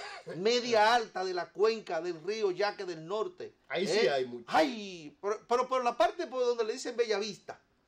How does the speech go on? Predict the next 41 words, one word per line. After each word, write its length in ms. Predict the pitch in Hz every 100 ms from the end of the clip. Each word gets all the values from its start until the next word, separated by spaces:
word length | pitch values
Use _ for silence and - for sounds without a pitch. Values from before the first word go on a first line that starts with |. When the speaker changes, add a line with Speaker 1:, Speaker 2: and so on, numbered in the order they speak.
| _ _ _ -
Speaker 1:
¿eh? 320 | 147 226 262 _ _ _ _ -
Ahí 240 | - 349
viven 380 | 349 311 277 254
una 160 | 285
inmensa 560 | 254 226 240 262 202 170
cantidad, 380 | - 160 160 127
aunque 280 | 143 151 151
lógicamente 800 | 156 208 247 233 214 190 170 180 _ _ _
aquella 420 | 135 - 175 214
vez, 400 | 202 196 185 180
eh, 280 | - 143 135
que 140 | - 147
se 180 | - 143
llevó, 560 | 139 131 180 170 156
eh, 240 | 139 110 -
el 120 | - 131
río 280 | 147 196
bajó 240 | 185 165 180
con 160 | 170
gran 240 | 151 165 175
presión 340 | 170 - 175
cuando 220 | 151 139
soltaron 420 | 123 123 113 175 220
la 120 | 214
presa. 280 | 220 160 113
Speaker 2:
La 60 |
presa, 400 | - 151 135 117
sí. 160 | 107 131
Speaker 1:
Eh, 120 | 117 139
se 180 | 180
llevó 200 | 160 156
una 160 | 175 208
gran 300 | 185 220 220
cantidad 400 | 202 190 180 175
de 100 | 180
casas 340 | 180 147 -
y 60 | 147
el 80 | 151
gobierno 480 | 143 139 160 185 180
no 180 | 180
permitió 760 | 180 170 160 147 147 151 135